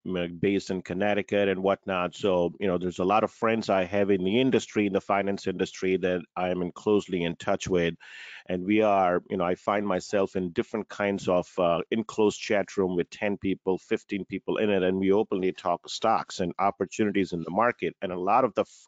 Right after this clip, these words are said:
opinions that I form comes from an understanding and a general understanding and, uh, you know,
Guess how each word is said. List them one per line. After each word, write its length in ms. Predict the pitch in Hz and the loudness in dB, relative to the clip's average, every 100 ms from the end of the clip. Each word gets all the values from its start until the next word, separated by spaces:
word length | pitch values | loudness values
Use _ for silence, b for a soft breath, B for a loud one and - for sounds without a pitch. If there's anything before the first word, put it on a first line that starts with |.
| - | -10
opinions 580 | 90 - 139 127 110 98 | -8 -2 2 2 2 2
that 120 | 90 | 0
I 80 | 82 | -2
form 380 | - 123 110 - | 0 2 2 0
comes 240 | - 101 - | -4 -4 -4
from 400 | 98 90 87 90 B B B B B B | -2 0 0 -4 B B B B B B
an 120 | 98 | 0
understanding 640 | 104 110 - 120 120 117 | 2 0 0 2 2 2
and 120 | 107 95 | 2 0
a 60 | |
general 380 | 87 107 117 117 | 2 2 2 2
understanding 640 | 104 - 110 104 104 107 | -2 -4 0 0 2 2
and, 240 | 98 95 - B B B | 0 0 -6 B B B
uh, 240 | 95 90 87 - | -2 -2 -2 -4
you 100 | 101 | -2
know, 260 | 85 85 | 0 -2